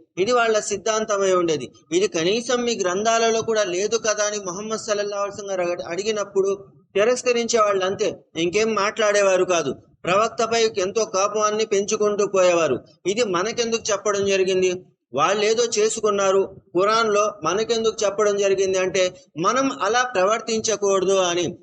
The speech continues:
వాళ్ళేదైతే ఒక సమాజమేమో ప్రవక్తల పేర్లు వినంగానే వాళ్ళని చంపేసేవారు,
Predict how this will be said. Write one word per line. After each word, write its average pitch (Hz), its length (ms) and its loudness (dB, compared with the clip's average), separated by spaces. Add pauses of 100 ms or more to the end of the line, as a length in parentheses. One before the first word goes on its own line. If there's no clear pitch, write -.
(140)
వాళ్ళేదైతే 180 800 0 (800)
ఒక 160 140 -2
సమాజమేమో 214 840 0
ప్రవక్తల 220 600 0
పేర్లు 220 360 2
వినంగానే 226 540 0
వాళ్ళని 208 320 -2 (120)
చంపేసేవారు, 196 840 2